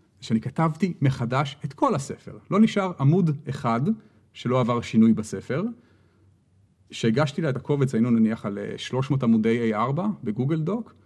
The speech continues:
שסיימנו את העבודה, זה היה קצת פחות מאתיים ארבעים, כלומר, יר-, ירדו שישים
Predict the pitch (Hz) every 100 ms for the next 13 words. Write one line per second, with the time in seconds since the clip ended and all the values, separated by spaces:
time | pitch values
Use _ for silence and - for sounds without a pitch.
0 | _ _ - - 113 127 131 147 135 110
1 | 107 110 107 104 104 107 107 - 117 -
2 | 113 110 110 113 107 101 98 107 160 131
3 | 113 110 113 139 139 139 170 147 - -
4 | 151 143 113